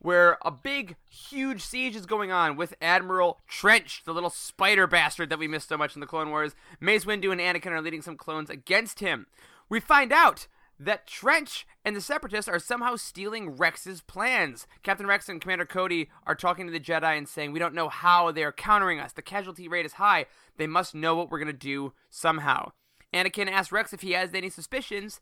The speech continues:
and Rex, after a brief moment, says, "No."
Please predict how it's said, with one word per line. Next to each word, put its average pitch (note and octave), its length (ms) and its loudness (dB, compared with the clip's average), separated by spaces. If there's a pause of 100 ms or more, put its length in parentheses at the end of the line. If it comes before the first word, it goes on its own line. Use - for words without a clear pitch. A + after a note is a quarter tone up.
(200)
and C3+ 160 -10
Rex, G3 380 0
after D3 220 -6
a B2+ 60 -2
brief F#3 300 -10
moment, A3+ 420 -8
says, D3+ 440 -6 (380)
"No." C#3 720 2